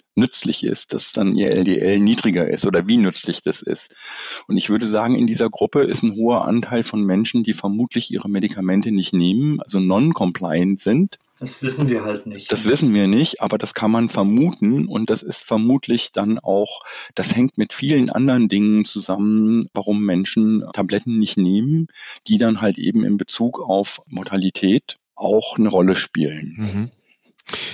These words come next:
Speaker 3: Dann schauen wir vielleicht mal in eine, ja, Subgruppe in Anführungszeichen mit sehr viel mehr Probanden, sehr viel größere Population in dieser Arbeit, nämlich Gender-Aspekte. Die haben die Autoren hier auch untersucht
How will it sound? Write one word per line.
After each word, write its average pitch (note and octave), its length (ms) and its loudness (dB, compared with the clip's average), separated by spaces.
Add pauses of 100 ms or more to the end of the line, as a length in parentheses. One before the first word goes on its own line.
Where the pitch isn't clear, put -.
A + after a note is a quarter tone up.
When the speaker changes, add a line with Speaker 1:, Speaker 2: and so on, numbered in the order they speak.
Speaker 3:
Dann A#2 240 0
schauen B2+ 240 2
wir E3 120 4
vielleicht C#3 280 0
mal C#3 240 0
in A#2+ 140 -4
eine, A2+ 420 0
ja, G2+ 320 -2
Subgruppe - 680 -4
in A2+ 60 2
Anführungszeichen B2 880 0
mit A2 160 -2
sehr B2 140 0
viel G2+ 180 -2
mehr A2 540 4
Probanden, G#2+ 580 -2
sehr G#2+ 340 -4
viel A#2+ 100 -2
größere C3+ 360 0
Population A2+ 640 0
in A2 80 0
dieser G#2+ 220 -2
Arbeit, A2+ 260 -2 (320)
nämlich A#2 380 2
Gender-Aspekte. G#2+ 960 0
Die G2+ 220 -4
haben A2 160 2
die A#2 100 -2
Autoren A#2 400 -2
hier G#2+ 140 -2
auch B2 120 -4
untersucht G#2 640 -4